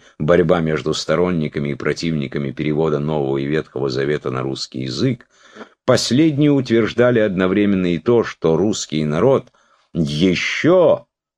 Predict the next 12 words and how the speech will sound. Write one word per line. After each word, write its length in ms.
через 520
тысячу 580
лет 320
после 380
принятия 600
христианства 800
не 320
созрел 720
для 240
чтения 520
священного 760
писания, 680